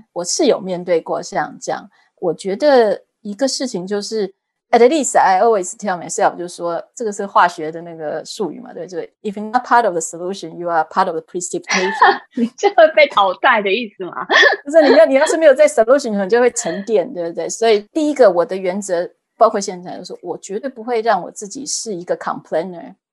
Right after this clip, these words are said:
Speaker 2: 嗯。
Speaker 1: 是不是大家会是 complainer？就是我不要心里一直在低估这个事情，觉得说这其实不是我想要什么。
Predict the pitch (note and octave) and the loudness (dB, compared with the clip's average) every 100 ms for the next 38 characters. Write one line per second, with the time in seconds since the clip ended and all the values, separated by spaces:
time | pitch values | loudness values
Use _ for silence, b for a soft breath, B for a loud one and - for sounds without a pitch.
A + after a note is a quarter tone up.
0 | _ A3 G3+ F3+ F3 - C#4 B3 C4 D#4 | _ 0 0 0 -6 -8 -4 0 2 2
1 | G3+ - G3+ G3 G#3 F#3+ - - - - | 2 2 4 4 4 0 -4 -12 -16 -6
2 | C4 - A3 - A#3 B3 - - D#4+ B3 | -2 2 2 0 -6 -12 -12 4 6 6
3 | A#3 - C#4 A#3 A3 G3+ G#3+ - A3 G#3 | 2 -8 -4 -4 -4 4 2 2 -12 -8
4 | G3+ G3 G#3 F3+ - F#3 E3 F3 F3 F3 | -6 -4 -2 -2 -2 -6 -10 -8 0 0
5 | F3+ F#3 E3 E3+ - G3 - E3+ F3 - | 0 -2 -2 -2 -4 -6 -6 -12 -12 -14
6 | F3+ F#3 D#3+ - E3 D#3+ E3+ - | -12 -8 -8 -8 -6 -6 -8 -12